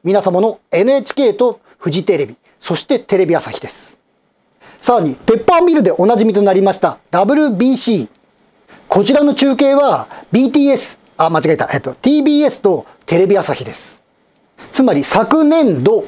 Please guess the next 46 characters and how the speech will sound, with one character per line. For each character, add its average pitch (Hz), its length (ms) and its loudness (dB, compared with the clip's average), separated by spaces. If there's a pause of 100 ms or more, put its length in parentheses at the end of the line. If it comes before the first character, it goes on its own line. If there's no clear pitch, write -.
(120)
で 262 120 4
見 277 100 2
た 277 140 2
と 131 80 -2
き 147 100 0
に、 165 240 0 (840)
高 330 320 0
視 - 120 -4
聴 330 240 2
率 240 240 -2
を 247 100 2
取 262 260 -2
っ 262 60 -12
た 151 160 2
テ - 160 0
レ 254 160 2
ビ 240 140 0
番 233 280 2
組 180 240 2
を 202 60 2
中 233 280 0
継 233 200 2
し - 60 -12
て 233 100 0
い 220 80 0
た 254 140 0
の 247 80 2
は 208 60 0
テ 185 180 0
レ 202 100 2
ビ 208 140 2
朝 185 160 -4
日 127 100 -4
で、 147 220 -2 (240)
日 170 100 0
本 233 180 2
テ 277 120 0
レ 262 100 2
ビ 175 140 0
は 139 80 -6
こ 170 100 0
れ、 160 240 0
い 156 80 -4
ず 156 140 0
れ 202 80 2
も 196 240 -2